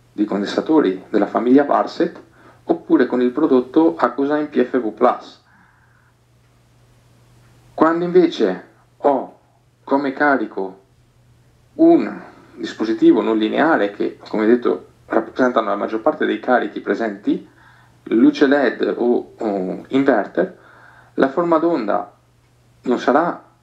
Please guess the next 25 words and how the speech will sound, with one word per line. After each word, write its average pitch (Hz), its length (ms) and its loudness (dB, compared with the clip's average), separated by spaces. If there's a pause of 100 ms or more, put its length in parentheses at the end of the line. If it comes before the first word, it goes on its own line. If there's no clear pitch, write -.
(340)
solo 123 380 2
in 113 100 2
anticipo 110 560 0
o 113 300 -2
in 107 60 0
ritardo 110 640 0 (840)
rispetto - 460 -2
a 104 40 -6
quella 113 260 -4
forma 110 200 -6
d'onda 117 140 -2
di 110 60 -4
corrente, 117 280 -2
sarà 123 180 -2
solo 123 180 -2
in 107 60 -2
anticipo - 240 -10
o 110 40 -2
in - 60 -6
ritardo - 180 0
rispetto - 220 -10
a - 40 -8
quella - 160 -2
di 101 80 0
tensione, 127 500 -4